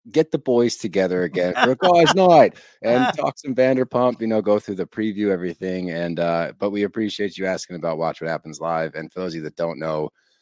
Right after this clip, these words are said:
Speaker 1: you helped us out, like, early on. You were quick to have us on your podcast, and we don't forget that. It was, um, you know, a big moment for us when we got to have you on our podcast, when we went on your
Speaker 2: That's
Speaker 1: podcast,
Speaker 2: insane,
Speaker 1: so
Speaker 2: Steele. That's insane.
Speaker 1: No.
Speaker 2: See, this is,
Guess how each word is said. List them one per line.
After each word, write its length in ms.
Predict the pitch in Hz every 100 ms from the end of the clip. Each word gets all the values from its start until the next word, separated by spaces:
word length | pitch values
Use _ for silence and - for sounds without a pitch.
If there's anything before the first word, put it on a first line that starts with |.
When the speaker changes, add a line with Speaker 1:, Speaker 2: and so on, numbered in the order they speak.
| _ _ _ _ _ _ _
Speaker 1:
you 360 | - 165 165 160 _ _ -
helped 260 | 127 120
us 140 | 107 -
out, 300 | 113 95 -
like, 200 | 87 78
early 260 | 95 92
on. 400 | 90 90 90 87 -
You 200 | 90 92
were 400 | 90 87 85 80
quick 220 | - 95
to 60 | -
have 180 | 85 85
us 140 | 85
on 140 | 85 80
your 120 | 87
podcast, 580 | - 78 73 80 78 -
and 80 |
we 80 | 76
don't 160 | 82 78
forget 260 | 76 80 -
that. 260 | 78 73 65
It 200 | 73 69
was, 180 | 71 73
um, 460 | 71 73 69 67 _
you 120 | 87
know, 160 | 78 71 _
a 80 | 80
big 220 | 71 87
moment 300 | 87 85 80
for 160 | - 82
us 260 | 80 - -
when 160 | 80
we 120 | 78
got 280 | 76 78 78
to 400 | - 80 78 73 - _ _ _ _ _ -
have 240 | 90 78
you 140 | 87
on 80 | 80
our 160 | 92 101
podcast, 560 | 107 98 87 92 85
when 80 | 78
we 40 | 76
went 100 | 73
on 80 |
your 100 | 76
Speaker 2:
That's 60 | 190
Speaker 1:
podcast, 160 | 302 - 269 277
Speaker 2:
insane, 360 | 302 302 202
Speaker 1:
so 160 | 151 151
Speaker 2:
Steele. 400 | 147 - 190 202
That's 200 | 226 233
insane. 300 | 262 - 277
Speaker 1:
No. 180 | 180 262 262
Speaker 2:
See, 120 | 151
this 200 | 92 78
is, 140 | 339